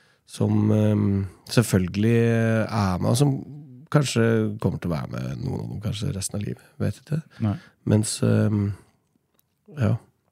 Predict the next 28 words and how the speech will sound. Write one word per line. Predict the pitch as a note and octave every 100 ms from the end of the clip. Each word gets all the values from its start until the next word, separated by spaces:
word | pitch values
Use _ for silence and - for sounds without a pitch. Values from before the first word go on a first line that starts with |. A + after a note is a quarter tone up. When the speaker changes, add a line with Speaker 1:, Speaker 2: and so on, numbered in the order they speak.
| -
Speaker 1:
ehm, | A2 G#2 G2+ G#2 G#2 G#2 G#2+ A2 A#2 _ _ _ _ _ _ _ _ _ _ _ _
og | D#3
så, | F#3+ G3+
og | D3+
så | D#3 F#3+
det | D3 D#3
er | D#3+ C#3+ D3 E3
greiene | D3+ F3+ A#2+ G2 A2
at, | G#2 G#2+ A#2+ - -
at, | D3 C3+ B2+ - - _ _ _ - - _ _ _ _ _ _ _ _ _ _ -
at | A#2+ - B2+
det | C3+
var | G#2+ F#2+ A2
et | - -
angrep | G#2+ F#2+ F2 E2+ F#2 - _
på | - - F2 F2+ G#2 - _
skeive, | - - G#2+ G2 - A#2 - - _ _ _ _ _
eh, | - G2 F#2
gjør, | G2+ G2 F2+ F#2 A#2 - E2+
gjør | G2 G2 F2+ F#2
det | A#2
så | A#2+
mye, | A#2+ A2+ A2+ G#2 A2+ -
altså | - - B2
hvis | A#2+ A#2
det | A#2+
var | A2 A#2
bare, | A2 A2